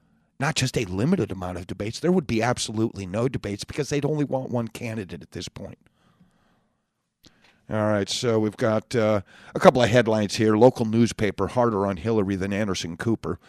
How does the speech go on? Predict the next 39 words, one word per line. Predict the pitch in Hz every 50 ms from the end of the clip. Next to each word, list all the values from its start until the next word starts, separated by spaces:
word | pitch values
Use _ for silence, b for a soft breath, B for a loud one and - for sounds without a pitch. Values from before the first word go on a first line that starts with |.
| b b
This | - 175 - -
was | 202 - 156
a |
Channel | 127 - - 139 120 113 107 101
nine | 101 101 104 107 117 110
guy | - 95 92 95 92
talking | - - 110 104 - - 101
about | 90 - 87 87 -
the | -
pot | 80 - - 95 87 85
issue. | 71 71 - - - 65 - - _ B B B B B B B B B -
And | 107 104 101 104 104 101 98 101 - b b b b _ _ _ _ _ _ _ - - _ - -
to | 127
be | 110 110 117
honest, | 107 98 104 104 107 107 - -
I, | 90 90 92 90 85 - _ B B B B B B B B B B _ _ _ -
I | - - -
didn't | 147 - - 185 - 104 104 -
watch | 87 101 95 - -
enough | 107 92 92 92 92 - -
of | 92 -
it | 107 101
to | - - 123
see | - - - 127 104 95 - B B B B
how | B 120 107 101
hard | 92 92 101 98 104 104
he | 98 92
was | 90 87 87 90 -
on | 87 80 87 87 85
her. | 78 92 85 95 98 b b b b b b b b b b b b b b b b b b b b b -
Uh, | 90 90 90 90 95
Republicans | 95 98 107 - 160 165 160 156 151 - 147 135 127 -
will | 107 120 143 143 127 123
not | 120 135 147 143 123 - _ _
let | - 113 113 110 101 -
her | - - 117 113 110
off | 107 107 101 92 - - - _
so | - - - - 117 104 98 - _
easy | - 160 165 160 123 104 92 85 62 _